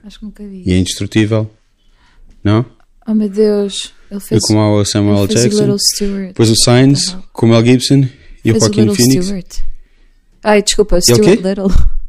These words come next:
Speaker 1: Fez?
Speaker 2: Sim,
Speaker 1: Não
Speaker 2: se que-,
Speaker 1: sei.
Speaker 2: fez.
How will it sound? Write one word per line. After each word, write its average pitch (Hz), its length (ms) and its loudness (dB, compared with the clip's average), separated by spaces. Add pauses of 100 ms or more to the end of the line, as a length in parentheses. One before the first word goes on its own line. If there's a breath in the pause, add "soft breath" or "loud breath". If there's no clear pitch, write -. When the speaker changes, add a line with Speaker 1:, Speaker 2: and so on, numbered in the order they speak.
(680)
Speaker 1:
Fez? 185 640 -4 (3000)
Speaker 2:
Sim, 127 480 4
Speaker 1:
Não 113 80 2
Speaker 2:
se - 180 -10
que-, - 140 -6
Speaker 1:
sei. 117 180 -12
Speaker 2:
fez. 120 460 0